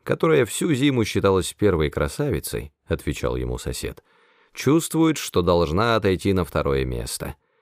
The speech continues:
Посмотри, какой у нее странный вид.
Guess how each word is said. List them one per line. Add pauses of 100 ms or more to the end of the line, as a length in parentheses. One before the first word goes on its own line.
(380)
Посмотри,
какой
у
нее
странный
вид.